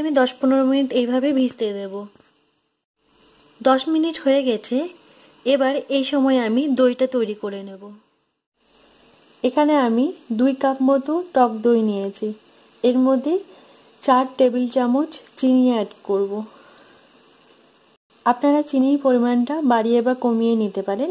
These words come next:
আপনাদের নিজের স্বাদ অনুসারে। এবার এই দইটাকে খুব ভালোভাবে ফেটিয়ে নিতে হবে। দইটাকে খুব সুন্দরভাবে ফেটিয়ে নিয়েছি। আপনার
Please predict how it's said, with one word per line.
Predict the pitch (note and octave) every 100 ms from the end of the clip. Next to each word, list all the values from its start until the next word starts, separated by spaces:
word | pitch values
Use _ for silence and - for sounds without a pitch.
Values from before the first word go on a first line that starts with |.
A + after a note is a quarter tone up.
| D#4
আপনাদের | A#3 A3+ A3+ A3
নিজের | A3 A#3 A3+
স্বাদ | G#3 F#3 F#3+
অনুসারে। | F#3+ G#3+ G3 G3+ - _ - - _ -
এবার | C4 B3 D4 - A#3+
এই | B3 A3+
দইটাকে | A#3 A#3 A3+ C4+ F4+ - _ _ -
খুব | C#4 A3+
ভালোভাবে | - A3 B3+ B3+ A#3+ D4 D4
ফেটিয়ে | A#3+ A3+ G#3 G3
নিতে | F#3+ G3
হবে। | F#3+ F#3 G3+ A3 _ _ - _ _ _ _ _ - _ _ _ - _ - - - - _ _ _ _ - - _ _ _ _ _ _ _ _ _ _ _ _ _ _ _ _ _ _ _ _ _ _ - A#3
দইটাকে | C#4+ D4+ D4+ D#4
খুব | D#4+ -
সুন্দরভাবে | C4 B3+ B3+ C4+ C4+ C4+
ফেটিয়ে | C4 B3 B3+ B3+
নিয়েছি। | A3 F#3+ - C4+ - - _ _ _ _ _ _ _ A#3+
আপনার | A#3+